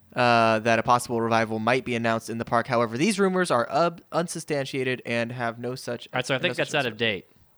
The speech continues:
Speaker 2: So because they even have a three D model now of it, of the new one.
Speaker 1: Okay.
Speaker 2: So if you Google,
Speaker 1: Are you
Speaker 2: like,
Speaker 1: sur-, are you sure this isn't another one of those situations where you
Speaker 2: I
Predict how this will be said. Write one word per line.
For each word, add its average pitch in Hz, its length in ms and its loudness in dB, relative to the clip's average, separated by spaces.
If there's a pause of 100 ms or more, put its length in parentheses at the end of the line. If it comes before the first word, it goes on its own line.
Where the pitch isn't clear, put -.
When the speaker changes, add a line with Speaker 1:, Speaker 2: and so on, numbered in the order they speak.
(160)
Speaker 2:
So - 180 -4
because 131 220 -2
they 151 160 2
even 156 140 0
have 139 100 0
a 127 60 -2
three 135 200 -4
D 123 80 -4
model 107 360 0
now 87 320 -8
of 98 120 -10
it, 87 120 -12
of 98 160 -14
the 101 80 -14
new 101 140 -10
one. 87 220 -14 (260)
Speaker 1:
Okay. 113 320 -10 (160)
Speaker 2:
So 107 360 0
if 107 100 -4
you 123 140 0
Google, 131 240 2
Speaker 1:
Are - 20 4
you 120 60 2
Speaker 2:
like, 117 100 2
Speaker 1:
sur-, 147 60 0
are 131 40 -2
you 135 60 -2
sure 160 160 0
this 151 140 0
isn't 143 180 -2
another 131 220 2
one 131 100 0
of 127 40 -2
those 123 120 -2
situations 120 500 -4
where 113 80 -2
you 113 160 -4
Speaker 2:
I - 40 2